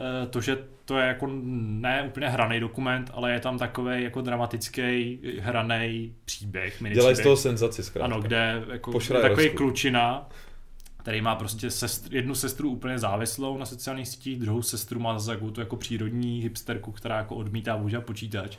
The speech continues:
Speaker 2: Chodí bos.
Speaker 1: No, to nevím, ale ten, důležitý je, že ten klučina je prostě, je tam nějaká úplně jako stupidní zápletka a do toho tam jsou nějaký tři jako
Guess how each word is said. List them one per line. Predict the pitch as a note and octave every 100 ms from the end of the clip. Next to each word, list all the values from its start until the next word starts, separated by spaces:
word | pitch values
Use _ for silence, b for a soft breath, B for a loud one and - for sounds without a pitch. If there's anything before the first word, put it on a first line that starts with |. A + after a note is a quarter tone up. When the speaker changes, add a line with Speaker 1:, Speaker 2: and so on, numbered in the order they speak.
| -
Speaker 2:
Chodí | - G#2+
bos. | G2+ F#2 F#2+ - - - - -
Speaker 1:
No, | B2 A#2 A#2+
to | C3+
nevím, | A2+ G2+ G2+ G2
ale | B2
ten, | C#3+ E3 D3+ D3+ E3
důležitý | D3 D3+
je, | D#3+
že |
ten | D3+ D#3+
klučina | - - C#3 D3 C#3+ C#3
je | C#3
prostě, | B2+ - -
je | B2 A2+
tam | A2+
nějaká | G#2 G2+ B2
úplně | G#2 A#2+
jako | -
stupidní | - A#2 G#2+ A#2+ B2
zápletka | A2+ G2+ A#2 A2+ - B2+ A#2+ B2
a | B2+ - A#2+ A2+
do | A2
toho | G#2+ A2 A#2
tam | A#2+
jsou | G#2 A#2+
nějaký | A2 A2 A#2
tři | - - A2+
jako | G#2+ G#2+ A2+ G#2+ G2+